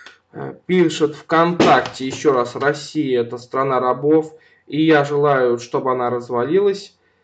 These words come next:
это и есть так называемый плюрализм мнений. Тот самый плюрализм мнений и дискуссий, понятия о котором учат в десятом классе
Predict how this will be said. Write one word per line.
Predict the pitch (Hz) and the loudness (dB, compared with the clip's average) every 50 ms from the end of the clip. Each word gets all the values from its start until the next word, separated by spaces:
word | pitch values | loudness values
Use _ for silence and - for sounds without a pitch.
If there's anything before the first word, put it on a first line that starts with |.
| _ _ _ _ _ _ _ _ _ - | _ _ _ _ _ _ _ _ _ 0
это | 185 202 208 196 - - _ - 202 202 202 202 190 - - - - | 2 2 2 0 -4 -12 _ -4 -2 0 0 0 -2 -4 -8 -10 -8
и | 180 | -4
есть | 185 175 151 143 147 160 196 202 185 - - - _ _ - | -4 -4 -4 -6 -4 -2 -2 -2 -2 -4 -8 -16 _ _ -4
так | 175 165 - 160 | -4 -4 -2 0
называемый | 156 151 151 - 147 147 139 135 151 160 170 180 175 170 170 170 175 - - - - - - - - - _ | 0 0 2 2 0 0 2 2 2 2 0 0 -2 -4 -6 -6 -6 -8 -12 -16 -18 -14 -14 -14 -14 -14 _
плюрализм | - 170 156 156 165 160 156 151 147 151 160 180 180 175 165 165 165 160 151 147 143 131 123 123 123 135 143 147 | -8 -6 -4 0 2 2 4 4 4 2 2 2 0 0 -2 -4 -8 -10 -10 -12 -16 -16 -16 -16 -18 -18 -14 -10
мнений. | 147 147 156 165 170 160 147 131 127 120 117 117 - | -8 -6 -4 -2 -2 -2 -2 -4 -4 -8 -10 -8 -4
Тот | - 190 190 180 - | 0 0 0 0 -4
самый | - - - 180 175 170 160 156 147 | -6 -2 0 0 2 2 0 0 -2
плюрализм | 151 - - 147 147 156 156 151 151 151 160 165 156 139 139 135 127 123 | -4 -8 -10 -4 0 2 4 4 4 2 2 0 -2 -2 -4 -6 -8 -8
мнений | 123 127 135 143 165 190 214 220 214 214 196 185 - - - _ _ _ - | -8 -8 -6 -4 -2 -2 -2 -2 -4 -8 -10 -14 -20 -20 -20 _ _ _ -12
и | 180 180 | -10 -8
дискуссий, | 156 180 196 180 - - - 196 208 185 180 - - 190 180 | -6 -6 -6 -6 -8 -12 -8 -8 -8 -8 -8 -10 -12 -12 -10
понятия | - - 180 165 170 170 165 165 - 147 | -6 -2 -2 -2 0 -2 -4 -4 -4 -4
о | 123 | -4
котором | - 143 139 - - 180 180 180 165 151 - | -4 -6 -6 -2 0 2 2 2 0 -2 -2
учат | 156 160 175 175 - 165 - - _ _ _ _ _ _ _ _ | -2 -2 -2 -2 -6 -10 -10 -12 _ _ _ _ _ _ _ _
в | - 135 143 | -14 -14 -12
десятом | 139 143 147 147 - 170 151 151 151 - 151 143 127 120 117 - _ _ _ _ | -10 -10 -10 -6 -2 0 0 0 -2 -2 -4 -4 -6 -8 -14 -18 _ _ _ _
классе | - 147 143 151 151 147 143 - - - 147 135 117 - | -4 -2 2 2 2 2 0 -4 -10 -8 -6 -6 -8 -8